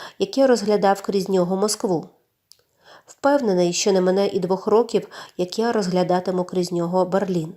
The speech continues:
відповів Борис. Так у квітні тисяча дев'ятсот сорок п'ятого року і сталося.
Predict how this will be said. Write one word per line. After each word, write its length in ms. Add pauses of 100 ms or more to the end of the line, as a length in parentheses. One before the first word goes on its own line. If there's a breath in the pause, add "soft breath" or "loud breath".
(160)
відповів 480
Борис. 480 (880 loud breath)
Так 240
у 60
квітні 380
тисяча 360
дев'ятсот 380
сорок 260
п'ятого 420
року 280
і 60
сталося. 640